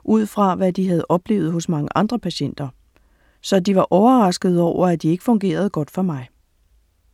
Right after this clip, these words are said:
Det, de foreslog, at jeg nu fik foretaget, var ikke at få justeret de nuværende linser, idet disse var første generation af hospitalets A M D-linser, som de ikke anvendte mere.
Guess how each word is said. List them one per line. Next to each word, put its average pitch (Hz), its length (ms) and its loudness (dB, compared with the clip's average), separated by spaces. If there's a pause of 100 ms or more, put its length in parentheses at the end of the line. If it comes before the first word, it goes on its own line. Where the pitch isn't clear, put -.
(1080)
Det, 233 120 4
de 247 80 4
foreslog, 226 580 2
at 175 120 2
jeg 180 100 2
nu 190 220 4
fik 254 220 -2
foretaget, 170 640 -2 (120)
var 180 340 -2
ikke 220 260 2
at 196 120 0
få 170 120 -2
justeret 165 680 -2
de 208 60 -2
nuværende 185 420 -2
linser, 170 400 -2 (540)
idet 190 380 -2 (180)
disse 208 360 -2
var 175 160 -2
første 202 460 0
generation 180 800 -2
af - 120 -6
hospitalets 165 920 -6
A 156 200 0
M 147 160 -4
D-linser, 190 640 -2 (560)
som 180 200 2
de 180 100 0
ikke 180 200 0
anvendte 190 520 2
mere. 143 300 -4